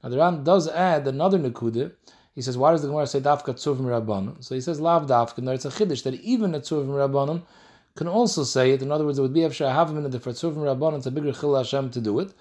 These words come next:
Zok the Ran, it's mutter even for a Talmid Chacham. Why? Dehein svurim lavodas kachavim v'hu libei lashamayim. Because it's not even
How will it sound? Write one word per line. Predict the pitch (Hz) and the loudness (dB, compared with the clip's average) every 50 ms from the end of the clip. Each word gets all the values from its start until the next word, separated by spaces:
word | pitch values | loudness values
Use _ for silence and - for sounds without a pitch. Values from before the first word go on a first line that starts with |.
| _ - - - - - _ _ - | _ -20 -20 -20 -20 -20 _ _ -2
Zok | - 117 - | -2 -2 0
the | 135 139 | 2 4
Ran, | 156 165 170 | 4 4 2
it's | 151 131 - | 0 -4 -2
mutter | 165 190 180 - 160 | -2 -2 0 0 -2
even | 165 185 185 175 | -2 -2 -4 -4
for | 135 - 156 | -2 -2 -4
a | 147 | -4
Talmid | - 139 139 139 131 - - | -2 -6 -6 -6 -6 -4 -2
Chacham. | 131 123 113 - 123 120 117 110 | -2 -2 -2 -4 -6 -6 -4 -2
Why? | 107 104 98 98 98 95 107 156 208 226 _ _ _ - - - - - _ _ _ - | 0 0 2 2 2 2 0 0 -4 -6 _ _ _ -20 -20 -20 -20 -20 _ _ _ -2
Dehein | 123 127 120 127 156 175 170 | 0 2 2 4 4 2 2
svurim | 143 - - - 151 143 165 220 247 226 208 180 170 | 0 -4 -6 -6 -4 -2 0 0 2 2 2 2 2
lavodas | 156 147 147 170 180 175 170 165 - | 0 0 2 2 2 2 0 -2 -2
kachavim | - - 147 131 - - 185 226 220 180 170 160 160 160 170 175 - _ - - - - _ _ _ - 143 | -6 -6 -6 -6 0 4 4 4 4 4 0 0 -2 -2 -4 -6 -8 _ -20 -20 -20 -20 _ _ _ -4 0
v'hu | 143 135 165 208 202 175 | 2 4 4 4 4 4
libei | 180 196 185 180 170 | 4 4 4 4 4
lashamayim. | 160 156 139 - - 147 139 135 135 131 123 113 104 - _ _ _ - _ _ _ _ _ _ | 4 2 2 0 -2 -2 0 2 2 2 0 -2 -6 -8 _ _ _ -20 _ _ _ _ _ _
Because | - 147 - - 160 151 143 131 - - | -10 -6 0 2 2 2 2 0 -6 -10
it's | 139 139 - | -10 -6 0
not | 180 180 196 | 4 4 6
even | 196 208 190 196 202 190 190 | 6 4 4 2 2 2 0